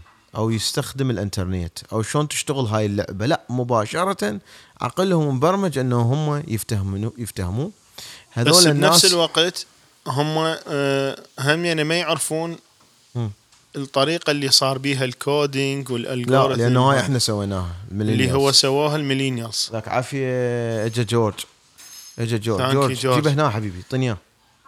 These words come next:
Speaker 1: طنيا هنا. شكرا. مو هاك، هاك. يا، إي هاك.
Speaker 2: هسه هذا جورج،
Speaker 1: وكل
Speaker 2: هذا
Speaker 1: هاي،
Speaker 2: الآي
Speaker 1: وكل
Speaker 2: جنريشن.
Speaker 1: لا.
Speaker 2: اللي
Speaker 1: هم
Speaker 2: هو
Speaker 1: جنريشن زي هم يسمونهم آي جنريشن.
Speaker 2: متأكد؟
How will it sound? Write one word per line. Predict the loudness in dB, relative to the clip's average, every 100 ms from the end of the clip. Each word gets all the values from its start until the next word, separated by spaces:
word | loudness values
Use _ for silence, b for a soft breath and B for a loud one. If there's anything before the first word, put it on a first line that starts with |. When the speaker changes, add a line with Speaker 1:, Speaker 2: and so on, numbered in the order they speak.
| -20 _ _
Speaker 1:
طنيا | -2 0 0
هنا. | -4 -8 -12 _ _ _ _ -20 _ -10
شكرا. | -6 -4 -4 -6 _ -6
مو | -2
هاك، | 0 0 -2 -2
هاك. | -2 -4 -20 _ _ _ _ _ _ _ _ _ _ _ _ -12
يا، | -8
إي | -4 -2
هاك. | -2 -4 -6 -20 -20 -20 -20 -20 -20 -20 -16 0
Speaker 2:
هسه | 6 8 8
هذا | 6 6 4
جورج، | 4 4 4 4
Speaker 1:
وكل | 6
Speaker 2:
هذا | 6 6
Speaker 1:
هاي، | 4
Speaker 2:
الآي | 6 6 6
Speaker 1:
وكل |
Speaker 2:
جنريشن. | 6 4 2 2 0 -2 -8 _ _ _ _ _ _ _ _ _ -6
Speaker 1:
لا. | -4 -6 _ _ _ _ _ _ -20 _ _ _ _ _ _
Speaker 2:
اللي | 0
Speaker 1:
هم | 0
Speaker 2:
هو | 2
Speaker 1:
جنريشن | 4 4 2 0
زي | 0 0
هم | 0
يسمونهم | -2 -2 -2 -2
آي | -2 -4
جنريشن. | -6 -8 -12 -12
Speaker 2:
متأكد؟ | -6 -2 -2 2 0